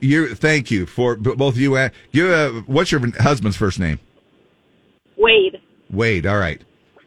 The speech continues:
Speaker 1: And your name again, can, since I've talked for so long, I forgot.
Speaker 2: Lindsay.
Speaker 1: Oh, yeah, Lindsay. All right, Lindsay, thank you so much. Happy Tuesday to you. Appreciate you calling in, taking a little bit of time out of your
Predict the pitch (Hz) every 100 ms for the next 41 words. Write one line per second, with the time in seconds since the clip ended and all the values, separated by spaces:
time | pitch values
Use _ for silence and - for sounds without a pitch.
0 | _ _ 127 131 131 120 98 117 131 143
1 | 156 151 147 - 123 139 139 131 110 127
2 | 127 110 123 104 120 110 110 - 113 117
3 | 110 - 101 95 98 90 95 82 - _
4 | _ _ _ - _ _ - _ _ 240
5 | 262 254 226 185 - _ 113 113 92 90
6 | 76 71 - _ - - - _ _ -
7 | 147 151 147 147 143 160 185 143 131 139
8 | 123 127 170 175 147 127 143 123 127 123
9 | 131 120 123 120 143 135 147 131 - 139
10 | 123 120 120 113 127 113 117 123 120 113
11 | 98 117 117 110 107 95 110 107 104